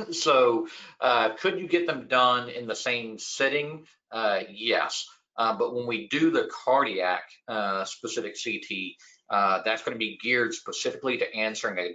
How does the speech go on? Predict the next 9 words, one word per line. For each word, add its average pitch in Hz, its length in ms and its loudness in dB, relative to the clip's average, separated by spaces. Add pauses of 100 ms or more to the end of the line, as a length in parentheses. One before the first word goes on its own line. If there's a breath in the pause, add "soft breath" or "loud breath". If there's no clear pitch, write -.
different 113 420 0
set - 380 0 (180)
of - 140 -6
clinical 139 320 -6
questions, 185 680 -2
right? 127 240 -4 (360 loud breath)
So 107 420 2
if 120 220 -2
you 107 140 -12